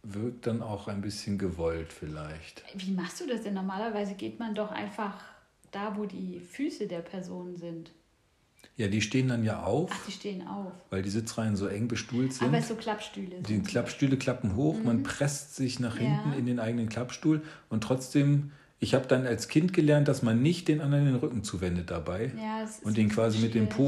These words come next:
Speaker 2: schwierig,
Speaker 1: durch
Speaker 2: ja.
Speaker 1: Gesicht, äh, einmal
Speaker 2: Mhm.
Speaker 1: durchwischt und find es aber auch sehr beklemmend, sich so nah face to face gegenüber zu
Speaker 2: Ja.
Speaker 1: stehen.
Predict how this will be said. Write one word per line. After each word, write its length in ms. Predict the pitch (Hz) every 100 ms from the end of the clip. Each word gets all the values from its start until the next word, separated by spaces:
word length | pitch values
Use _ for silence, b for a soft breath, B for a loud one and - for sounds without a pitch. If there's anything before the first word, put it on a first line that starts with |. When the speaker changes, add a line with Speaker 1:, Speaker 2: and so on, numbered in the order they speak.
| 135
Speaker 2:
schwierig, 40 |
Speaker 1:
durch 140 | 107 -
Speaker 2:
ja. 60 |
Speaker 1:
Gesicht, 500 | 104 98 98 - -
äh, 300 | 104 104 101
einmal 260 | 113 113 113
Speaker 2:
Mhm. 40 |
Speaker 1:
durchwischt 640 | 113 113 - 151 170 - - B B B _
und 180 | 123 120
find 200 | - 139
es 100 | 127
aber 160 | 110 107
auch 100 | 98
sehr 180 | 107 139
beklemmend, 480 | 147 - 131 131 127
sich 160 | 123
so 160 | - 113
nah 300 | 117 117 117
face 280 | 113 113 -
to 100 | 107
face 380 | - 117 117
gegenüber 340 | - 95 92 95
zu 100 | -
Speaker 2:
Ja. 180 | - 110
Speaker 1:
stehen. 160 | 127